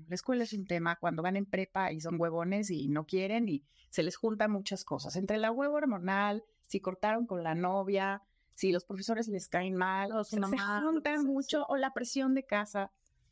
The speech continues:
Speaker 1: Es que me dijeron que, que lo obligue de cierta manera que lo haga. Y mi pregunta ahí es, ¿cómo?
Speaker 2: Claro.
Speaker 1: O sea, ¿lo vas a amarrar en la silla? Un chico de diecisiete años, ¿te vas a poner a escribir? O sea, ¿cómo?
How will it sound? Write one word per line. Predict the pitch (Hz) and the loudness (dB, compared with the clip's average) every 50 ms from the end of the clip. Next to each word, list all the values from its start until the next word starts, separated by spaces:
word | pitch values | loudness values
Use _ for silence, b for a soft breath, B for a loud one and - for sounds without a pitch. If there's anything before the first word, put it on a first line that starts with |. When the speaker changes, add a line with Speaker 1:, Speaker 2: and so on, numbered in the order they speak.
| _ _ _ _ - - - - - - - | _ _ _ _ -20 -20 -20 -20 -10 -2 0
Speaker 1:
Es | 262 285 - | 0 0 2
que | 370 | 2
me | 359 349 | 2 2
dijeron | 302 277 - 285 262 262 269 269 | 2 2 0 0 0 2 2 0
que, | 262 254 220 202 - | 0 0 0 -2 -2
que | - - 214 | -2 -2 0
lo | 214 202 208 | 2 2 2
obligue | 208 233 269 302 330 320 285 262 190 - - - - - | 2 2 2 2 2 0 -2 -2 -4 -4 -10 -20 -16 -8
de | - 190 196 | -2 -2 -2
cierta | - - 247 233 240 - 202 | 0 0 -2 0 0 0 0
manera | 247 240 220 220 214 214 220 214 | 2 2 2 2 2 0 0 0
que | - 208 | 0 -2
lo | 190 185 180 185 | 0 0 2 0
haga. | 185 170 165 - - _ - | 0 0 -2 -4 -6 _ -8
Y | - 190 | -6 -4
mi | 180 185 190 | -4 -4 -4
pregunta | 190 185 190 196 202 208 208 220 | -2 -2 0 0 0 0 0 0
ahí | 214 208 202 190 | 0 2 2 0
es, | 185 175 - - _ _ _ _ _ _ _ _ | 0 -2 -6 -14 _ _ _ _ _ _ _ _
¿cómo? | - - 320 208 160 151 - _ _ _ _ _ _ _ _ _ _ - - - _ - - | 0 0 0 0 -4 -12 -20 _ _ _ _ _ _ _ _ _ _ -20 -20 -20 _ -12 -4
Speaker 2:
Claro. | - 220 196 | 0 0 2
Speaker 1:
O | 196 196 | 2 0
sea, | - 190 | 0 0
¿lo | 185 185 | 0 0
vas | 185 185 190 | 0 0 -2
a | 214 | 0
amarrar | 208 185 175 175 180 190 | 0 0 0 2 2 2
en | 208 202 | 2 0
la | 180 160 | -2 -4
silla? | - - 175 185 233 269 | -4 -2 0 0 2 2
Un | 269 254 233 - | 2 0 0 0
chico | - 208 190 - 208 202 | -2 -4 -2 0 0 2
de | 196 175 160 160 160 _ _ _ - | 2 2 0 -2 -4 _ _ _ -4
diecisiete | - 190 196 185 175 175 190 180 180 180 175 | -2 0 0 0 0 0 -2 -2 0 0 0
años, | 156 160 165 196 254 311 - - b b b b b b _ _ - | 0 0 0 0 0 0 -2 -4 b b b b b b _ _ 0
¿te | - 185 | 2 2
vas | 190 185 185 214 | 2 2 2 0
a | 214 | 0
poner | 214 190 185 185 180 175 | 0 0 0 0 2 0
a | |
escribir? | 185 - - 190 180 185 - - | 0 0 0 0 0 0 0 -2
O | |
sea, | 196 214 202 - | -2 -2 -2 0
¿cómo? | - 262 254 233 196 | 0 0 0 0 -2